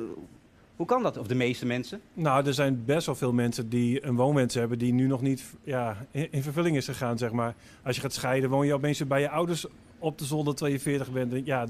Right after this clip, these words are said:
Speaker 2: dat wil je
Speaker 1: Ja,
Speaker 2: ook
Speaker 1: dat
Speaker 2: niet.
Speaker 1: dat soort dingen gebeuren nu echt? Dat
Speaker 2: Echt?
Speaker 1: de-
Speaker 2: Ja, zeker, zeker. Ja, absoluut. Ook in Groningen en in de Randstad natuurlijk helemaal. En, eh, dat is maar een voorbeeld, maar,
Speaker 1: Ja,
Speaker 2: eh, ja,
Speaker 1: ja.
Speaker 2: zeker. Ja.
Speaker 1: Kan je ons een beetje meenemen in, in hoe groot die schaarste is?
Speaker 2: Ja, nou,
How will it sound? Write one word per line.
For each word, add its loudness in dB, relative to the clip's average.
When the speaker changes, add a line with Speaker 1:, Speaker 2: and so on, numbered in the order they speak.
Speaker 2:
dat -2
wil 0
je 2
Speaker 1:
Ja, 2
Speaker 2:
ook 2
Speaker 1:
dat -2
Speaker 2:
niet. -2
Speaker 1:
dat 0
soort -4
dingen 2
gebeuren 2
nu 2
echt? -4
Dat -2
Speaker 2:
Echt? -2
Speaker 1:
de- -20
Speaker 2:
Ja, 0
zeker, -8
zeker. -10
Ja, -4
absoluut. -8
Ook -2
in -4
Groningen -4
en -2
in 0
de 0
Randstad -2
natuurlijk -4
helemaal. 0
En, -2
eh, -4
dat -4
is 0
maar 0
een 2
voorbeeld, -2
maar, 0
Speaker 1:
Ja, -2
Speaker 2:
eh, -8
ja, -2
Speaker 1:
ja. 0
Speaker 2:
zeker. -6
Ja. -12
Speaker 1:
Kan 2
je 0
ons -2
een -6
beetje 0
meenemen 2
in, 0
in 4
hoe 6
groot 2
die -10
schaarste -2
is? -6
Speaker 2:
Ja, 0
nou, 0